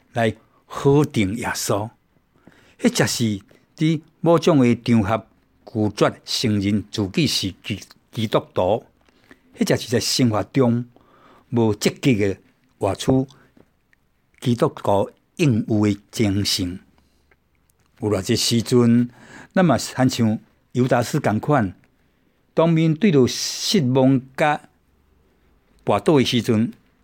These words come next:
毋愿改变的是别人，迄才是外在环境。无要承认自己可能嘛是有问题，更无愿意要改变自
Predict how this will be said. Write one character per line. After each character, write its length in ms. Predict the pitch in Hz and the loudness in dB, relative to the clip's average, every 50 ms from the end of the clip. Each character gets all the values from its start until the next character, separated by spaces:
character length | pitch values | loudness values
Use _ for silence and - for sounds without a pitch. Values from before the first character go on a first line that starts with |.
| _ _ _ - | _ _ _ 0
毋 60 | 175 | 2
愿 380 | 147 123 110 107 98 98 98 | 4 4 4 4 2 0 -2
改 240 | - - - 165 156 | -4 -2 -2 0 0
变 220 | 143 - - 98 92 | 0 0 -2 -2 -2
的 120 | 90 85 | -4 -6
是 420 | - - - - - 95 85 95 - _ _ _ _ _ - | -6 -4 -4 -4 -4 -4 -6 -8 -14 _ _ _ _ _ -4
别 140 | - 104 95 | -4 -2 -2
人， 280 | 90 101 95 98 98 - _ _ _ - | -2 -4 -4 -6 -8 -12 _ _ _ -4
迄 100 | 180 139 | -4 -2
才 100 | 123 90 | -4 -4
是 240 | - - 104 95 - _ _ _ _ _ _ _ _ _ _ _ _ _ _ - | -4 -6 -8 -8 -8 _ _ _ _ _ _ _ _ _ _ _ _ _ _ -6
外 260 | 123 101 101 92 101 | -2 0 0 -2 -2
在 300 | - - 117 107 107 98 | -2 0 0 0 0 0
环 220 | - 104 98 110 | 0 0 -2 0
境。 260 | 110 - 151 117 95 - - - _ _ _ _ _ _ _ - - - _ _ _ _ _ _ _ _ _ _ | 0 0 0 0 0 -4 -12 -20 _ _ _ _ _ _ _ -20 -20 -20 _ _ _ _ _ _ _ _ _ _
无 120 | - 139 156 | 0 2 4
要 120 | 196 202 | 4 4
承 320 | 196 - - 147 143 147 | 2 2 0 2 2 4
认 220 | 139 127 127 127 120 | 4 4 4 4 2
自 180 | 123 - 120 | 0 0 -2
己 220 | 117 - - 170 113 | 0 0 0 -2 -2
可 320 | - - - - - 202 | -2 -6 -4 0 2 4
能 180 | 180 156 127 113 | 4 4 4 2
嘛 100 | 104 101 | 2 0
是 180 | 101 - - | -2 -2 -2
有 60 | 104 98 | -2 -2
问 260 | 98 95 101 95 85 | -2 -2 -4 -6 -4
题， 300 | - 101 92 92 90 - _ _ _ _ _ _ _ _ _ _ _ _ _ _ _ _ _ _ _ _ _ _ _ _ _ _ _ _ _ _ _ _ _ _ _ _ _ _ _ _ _ _ _ | -4 -4 -4 -4 -6 -8 _ _ _ _ _ _ _ _ _ _ _ _ _ _ _ _ _ _ _ _ _ _ _ _ _ _ _ _ _ _ _ _ _ _ _ _ _ _ _ _ _ _ _
更 220 | - 208 185 165 135 | 0 2 2 4 6
无 220 | 139 135 135 131 113 | 6 6 6 4 2
愿 220 | 110 104 - - | 0 0 0 0
意 80 | 156 143 | -2 0
要 100 | 143 139 143 - | -2 -2 -2 -2
改 160 | - 160 143 131 | -2 0 0 2
变 200 | - 175 131 113 | 2 0 -2 -2
自 180 | - - 101 | -2 -6 -8